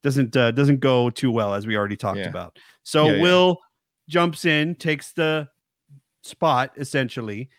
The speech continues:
Speaker 1: and those four head off to the island, and Ray is basically playing for the rest of the movie The Amazing Race, just
Speaker 2: Yeah.
Speaker 1: trying to get to,
Speaker 2: Yeah,
Speaker 1: to
Speaker 2: yeah.
Speaker 1: the island because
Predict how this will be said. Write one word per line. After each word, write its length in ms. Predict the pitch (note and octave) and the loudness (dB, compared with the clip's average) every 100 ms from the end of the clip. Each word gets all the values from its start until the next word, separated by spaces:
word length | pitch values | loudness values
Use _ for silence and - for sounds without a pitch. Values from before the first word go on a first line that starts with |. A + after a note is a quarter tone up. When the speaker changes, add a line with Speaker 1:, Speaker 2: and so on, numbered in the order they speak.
| _ | _
Speaker 1:
and 480 | C3+ C3+ C3 C3 C3 B2 - _ _ | -6 -2 -2 -2 -6 -10 -20 _ _
those 420 | B2+ C#3 D3+ F3 | -6 0 2 0
four 320 | - D3+ C3+ B2+ | -2 0 0 2
head 180 | C#3 | 0
off 280 | B2+ A#2+ - | 0 -4 -6
to 120 | - | -6
the 160 | B2+ B2+ | -2 0
island, 580 | E3 F#3+ C#3 A#2+ C3+ - _ _ _ - | 2 0 0 -2 -4 -10 _ _ _ -4
and 420 | F3 E3+ E3 C#3+ _ _ - | 0 0 -2 -8 _ _ -10
Ray 640 | B2 C#3+ F3 G3 A#3 B3 | -2 0 2 0 -2 -4
is 220 | D#3 D#3+ B2+ | -2 -2 0
basically 760 | E3 F3 F#3 F3 E3+ E3 E3 | 0 0 -2 -4 -2 -2 -4
playing 480 | C#3+ E3+ E3 D#3+ D#3 | -6 0 2 2 0
for 100 | E3 | 0
the 100 | C#3+ | 0
rest 240 | C#3+ G3 C4+ | 2 0 -2
of 100 | A#3+ | 2
the 60 | |
movie 600 | A3 B3+ C4 D3 C#3+ E3 _ _ _ _ _ _ _ _ _ - | 4 4 4 2 0 -4 _ _ _ _ _ _ _ _ _ -2
The 140 | D#3 | 0
Amazing 420 | D#3 E3+ F#3 F#3 D#3 | 2 2 2 2 2
Race, 500 | D#3+ C#3+ - - - _ - - | 2 0 -4 -14 -16 _ -20 -4
just 200 | F#3+ - | -2 0
Speaker 2:
Yeah. 80 | G#3 | 2
Speaker 1:
trying 220 | G#3+ G#3 | 2 4
to 80 | F#3+ | 2
get 380 | - - F#3+ - | -2 -2 -2 -2
to, 300 | - C4 - _ _ | -2 0 0 _ _
Speaker 2:
Yeah, 300 | A2 A2 A2 G#2+ | -4 0 2 4
Speaker 1:
to 40 | |
Speaker 2:
yeah. 40 | A3 | 2
Speaker 1:
the 160 | G3 | 2
island 480 | F#3+ G#3+ F#3+ E3 D#3+ | 2 2 2 0 -2
because 460 | D#3 D3+ E3 D3+ | -6 -2 -2 -2